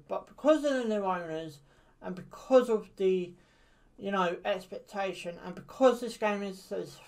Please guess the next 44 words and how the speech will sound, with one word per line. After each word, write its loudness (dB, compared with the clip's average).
fat -2
to -16
sell 0
out 0
now -2
up -6
at -14
St -12
James's -4
Park, -6
as -20
far 0
as -4
I 0
know, -8
I'm 2
gonna 4
go 4
for 2
a -2
Newcastle -2
win, -2
and -10
I'm -2
gonna -4
go 2
for 0
a -12
two -6
one 0
Newcastle -8
win. -4
My 0
last 8
one 2
for -8
this -2
weekend 0
is -4
Arsenal 0
versus -4
Crystal -4
Palace. 0
Now, 0